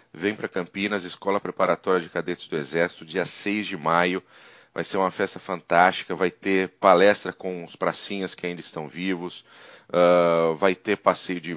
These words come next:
de, com, com as Harleys vão fazer passeio, as, o, as cri-, a criançada passeia nas viaturas militares, é show de bola.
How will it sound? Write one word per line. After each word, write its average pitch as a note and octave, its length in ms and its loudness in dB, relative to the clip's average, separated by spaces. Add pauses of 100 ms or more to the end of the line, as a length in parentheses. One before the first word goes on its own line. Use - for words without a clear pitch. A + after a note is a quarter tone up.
de, D#2+ 260 -12
com, F2 240 -12
com E2 400 -8
as E2+ 180 0
Harleys F#2+ 360 6
vão F2+ 120 -6
fazer D#2+ 260 -8
passeio, F#2+ 680 -2 (480)
as, F2+ 220 2
o, G2 360 2
as F#2+ 180 6
cri-, - 180 4
a F#2+ 80 6
criançada G#2+ 500 4
passeia G2 380 2
nas F#2 120 -2
viaturas F2 380 -2
militares, F2 560 2
é F2+ 60 -2
show G2 200 -6
de F#2 80 -10
bola. C#2 260 -10